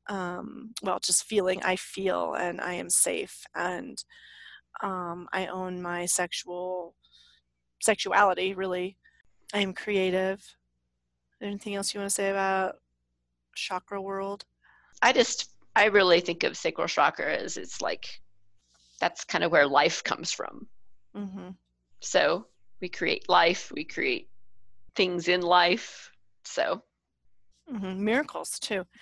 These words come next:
Speaker 2: Yeah, it's
Speaker 1: To
Speaker 2: kind of
Speaker 1: me,
Speaker 2: miracles.
Speaker 1: it's the miracle chakra. And carnelian is the stone, and, and, um, Janet, uh, shared a fun little tidbit with me about carnelian.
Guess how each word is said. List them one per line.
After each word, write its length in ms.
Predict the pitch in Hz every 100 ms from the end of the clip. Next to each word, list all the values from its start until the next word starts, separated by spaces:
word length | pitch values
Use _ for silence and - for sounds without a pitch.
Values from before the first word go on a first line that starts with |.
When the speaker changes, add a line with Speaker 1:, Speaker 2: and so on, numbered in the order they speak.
| -
Speaker 2:
Yeah, 140 | - 233
it's 80 | 240
Speaker 1:
To 80 | 240
Speaker 2:
kind 160 | 240
of 60 | 233
Speaker 1:
me, 60 |
Speaker 2:
miracles. 580 | 202 170 - - - - -
Speaker 1:
it's 200 | 214 -
the 100 | 196
miracle 400 | 196 196 185 202
chakra. 480 | - 190 - 190 - -
And 580 | 214 208 202 202 202 - - - -
carnelian 540 | - 233 233 254 302 254
is 140 | 202
the 100 | 208
stone, 500 | 190 - 196 202 214
and, 280 | 208 202 196 _
and, 280 | 196 190 190
um, 360 | 185 180 -
Janet, 420 | - 196 196 202 - _ -
uh, 200 | 190 -
shared 360 | - 196 185
a 60 | 180
fun 360 | - 190 185 185
little 300 | 180 180 175
tidbit 440 | - 196 185 185
with 200 | 185 185
me 500 | 190 185 180 190 196 190
about 400 | 180 175 180 -
carnelian. 1080 | - 180 185 196 208 190 175 175 202 311